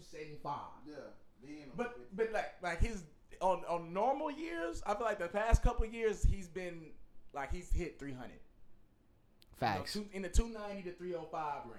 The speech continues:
Speaker 2: Yeah.
Speaker 3: I think
Speaker 2: That's
Speaker 3: he's,
Speaker 2: why he kept getting hurt.
Speaker 3: I think he said this the first year he's had a chef, so,
Speaker 2: Probably why he not
Speaker 3: and,
Speaker 2: hurt.
Speaker 3: and, and,
Speaker 1: Yeah.
Speaker 3: like, a nutritionist, so, a-, and it shows. So, yeah. Okay, so yeah, as the Lakers fan, I didn't know what you would say. So, okay.
Speaker 1: Easy.
Speaker 3: Easily Embiid over A D?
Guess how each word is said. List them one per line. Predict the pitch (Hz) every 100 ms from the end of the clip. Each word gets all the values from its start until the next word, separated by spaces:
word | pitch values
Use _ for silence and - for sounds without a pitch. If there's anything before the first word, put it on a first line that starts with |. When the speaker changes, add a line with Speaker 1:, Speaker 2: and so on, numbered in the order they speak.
| -
Speaker 2:
Yeah. | - - -
Speaker 3:
I | 170
think | 240 294
Speaker 2:
That's | 294
Speaker 3:
he's, | -
Speaker 2:
why |
he | -
kept | -
getting | -
hurt. | - - -
Speaker 3:
I | 185
think | 285
he | 285
said | 262 214
this | 226
the | 214
first | 185 220 214
year | 196
he's | 190 196
had | 190 180
a |
chef, | 156 - 196 107 - -
so, | - 156 131 110 - - - - - -
Speaker 2:
Probably | - -
why | -
he | -
not | -
Speaker 3:
and, | 185
Speaker 2:
hurt. | 165
Speaker 3:
and, | 139 143 -
and, | 160
Speaker 1:
Yeah. |
Speaker 3:
like, | 170 170
a |
nutritionist, | 160 156 - 175 - 131 117
so, | 147 127 110 101 -
a-, | 147 - -
and | 175
it | 196
shows. | 170 170 151 147
So, | 143
yeah. | 147 110 92 - -
Okay, | - - 226
so | 220
yeah, | 220 151 110 -
as | 202
the | 190
Lakers | 180 214 208 196
fan, | 208 208 208 190
I | - 196
didn't | 196
know | 180 175
what | 175 175
you | 180
would | 180
say. | - 190 190 208 -
So, | - 156 143
okay. | 139 110 120
Speaker 1:
Easy. | 151 151 117 107 98 80
Speaker 3:
Easily | 170 208 185 190 185
Embiid | 160 160 160 175
over | 170 165
A | 165
D? | 175 180 190